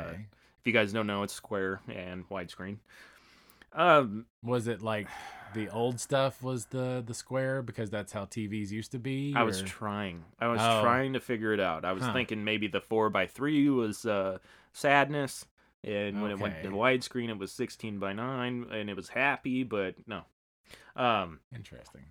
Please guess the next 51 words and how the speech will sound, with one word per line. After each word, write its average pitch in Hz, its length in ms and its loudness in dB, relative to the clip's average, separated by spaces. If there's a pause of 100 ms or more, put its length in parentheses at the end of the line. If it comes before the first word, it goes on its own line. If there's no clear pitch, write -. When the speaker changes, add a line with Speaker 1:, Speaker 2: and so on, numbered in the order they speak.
(120)
Speaker 2:
it 123 100 -10
didn't 156 180 4
seem 156 200 2
like 127 160 4
there 127 80 4
was 117 120 2
a 104 60 -2
method 110 320 -2
to 101 60 -10
the 101 60 -4
madness 95 440 -4
at 92 80 -4
all. 87 320 -4 (360)
Uh, 113 200 4
they 131 140 4
also 190 200 4
did 151 160 2
it 123 80 2
with 113 180 -2
black 113 340 4
and 107 160 -4
white 104 120 -2
and 87 120 -8
color. - 360 -4 (520)
Overall, 151 380 8
there 127 120 6
were 113 160 4
a 107 40 2
few 123 160 0
powerful 107 460 2
scenes 170 440 -4 (360)
where 104 420 2
it, 98 300 -4 (160)
the, 113 280 -4
like, 110 220 -2
the 107 80 -6
switches 127 540 0
in 120 100 -4
the, 104 320 0
in 107 140 -6
the 98 60 -4
black 104 260 0
and 110 80 -6
white 107 140 -6
and 117 80 -8
color, 101 360 -2
or 98 80 0
the 95 80 -4
aspect 95 380 -4
ratio, 92 440 -4
really, 92 380 -4